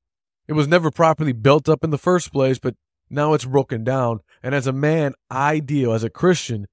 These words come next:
I deal with the weight of that decision every day. And it, it's heavy. It hurts. It, it definitely, the consequences continue to unravel for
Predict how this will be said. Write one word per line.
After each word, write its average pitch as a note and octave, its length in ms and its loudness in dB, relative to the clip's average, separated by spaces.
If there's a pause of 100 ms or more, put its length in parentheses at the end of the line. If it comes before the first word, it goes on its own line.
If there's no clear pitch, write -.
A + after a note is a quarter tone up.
(360)
I C#3+ 280 0
deal C#3 300 -2
with B2 180 -8
the A#2+ 100 -4
weight A#2 320 0
of G#2 140 -10
that A2 200 -4
decision G2+ 600 -6 (280)
every G#2+ 360 -2
day. G2 400 -2 (100)
And A#2 100 -4
it, A2+ 140 -6 (280)
it's B2 180 -4
heavy. A2 420 2 (580)
It B2 200 4
hurts. C#3+ 480 4
It, G#2+ 240 -4
it A2+ 240 -6
definitely, C#3 720 0
the A#2+ 160 -6
consequences C#3+ 1080 -4 (720)
continue G#3 720 -6
to F#3+ 260 -6
unravel C#3 840 0
for C3+ 160 -6